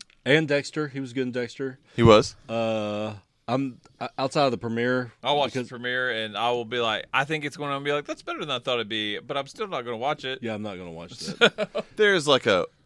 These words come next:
Speaker 2: maybe if I'm being generous, two percent chance I don't watch every episode of this.
Speaker 3: <laughs> That's incredible.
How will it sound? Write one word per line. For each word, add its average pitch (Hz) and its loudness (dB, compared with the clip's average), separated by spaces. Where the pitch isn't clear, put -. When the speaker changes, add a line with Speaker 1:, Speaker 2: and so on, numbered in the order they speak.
Speaker 2:
maybe 139 6
if 107 6
I'm 104 6
being 95 0
generous, 92 0
two 110 -2
percent 87 -4
chance 82 -4
I 85 0
don't 82 -2
watch 78 -6
every 87 4
episode 78 -6
of 78 -16
this. - -14
Speaker 3:
<laughs> - -20
That's - -2
incredible. 113 -8